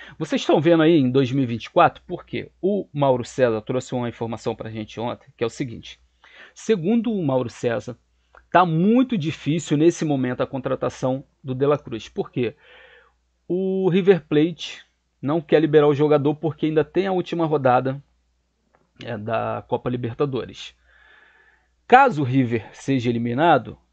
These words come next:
a negociação aconteceria mais fácil, facilitaria para o Flamengo. Só que a proposta enviada do Flamengo de oito milhões de euros,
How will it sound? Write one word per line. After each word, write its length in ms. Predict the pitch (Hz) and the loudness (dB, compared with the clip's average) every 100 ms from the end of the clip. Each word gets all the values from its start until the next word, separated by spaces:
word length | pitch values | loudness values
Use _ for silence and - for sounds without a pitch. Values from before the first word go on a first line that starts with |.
| _ | _
a 80 | 131 | -2
negociação 640 | 131 135 139 151 131 - 143 | 0 -2 0 0 0 0 -2
aconteceria 800 | 147 147 151 - 139 143 165 | -2 -6 -6 -4 -2 0 0
mais 260 | 151 165 185 | 0 -2 0
fácil, 320 | - 127 - | 4 4 2
facilitaria 800 | - 170 - 180 180 196 165 139 | 0 0 0 -4 0 2 4 2
para 200 | - 135 | 2 0
o 40 | 135 | 2
Flamengo. 540 | 170 151 117 - 110 _ _ _ _ _ - _ _ _ | 2 2 -2 -10 -18 _ _ _ _ _ -20 _ _ _
Só 440 | _ - 233 247 262 | _ 2 8 8 8
que 480 | - 175 165 120 - _ _ _ _ _ _ _ | 0 6 6 6 0 _ _ _ _ _ _ _
a 140 | - 180 | 4 4
proposta 640 | - - - 202 202 - | 2 -4 2 4 4 2
enviada 560 | 156 135 135 131 147 131 | -2 0 4 8 8 6
do 160 | 117 123 | 0 -6
Flamengo 640 | - 117 120 147 135 110 | -4 -4 -2 -2 -4 -6
de 240 | 107 117 | -8 -6
oito 320 | 117 131 131 127 | -2 -2 -2 -6
milhões 480 | 123 123 127 117 - | -4 -4 -4 -6 -10
de 300 | 123 117 117 | -10 -8 -2
euros, 540 | 147 151 110 107 - | 2 2 -2 -10 -14